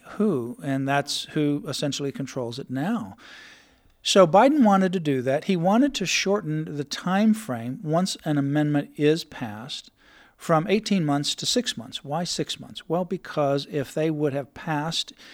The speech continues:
in May, which he hoped that they would pass in May, then they would become effective before the new Congress is seated in January twenty twenty-three. Well, first of all,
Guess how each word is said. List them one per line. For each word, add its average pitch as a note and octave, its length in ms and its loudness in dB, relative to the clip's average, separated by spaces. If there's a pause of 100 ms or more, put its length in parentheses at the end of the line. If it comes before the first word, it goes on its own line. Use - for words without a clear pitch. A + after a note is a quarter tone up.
(300)
in G3 320 4
May, C#3+ 320 0
which D3 240 -2
he C#3+ 160 -2
hoped E3+ 360 0
that D3 200 -2
they D3 120 2
would F3 220 -2
pass A2+ 480 -8
in C3+ 220 -6
May, A#2 400 -10 (560)
then F3 560 4
they D#3+ 260 4
would D3+ 240 2
become D#3 380 -2
effective D#3+ 520 -2
before D#3 360 0
the C#3+ 100 -2
new C#3+ 160 -2
Congress E3 600 0
is C#3+ 200 -6
seated D3+ 420 -2
in C#3 260 -4
January D3+ 540 -2
twenty C3+ 400 -2
twenty-three. G#2+ 680 -10 (720)
Well, D#3+ 320 4
first C4+ 320 2
of B2 100 0
all, B2+ 300 0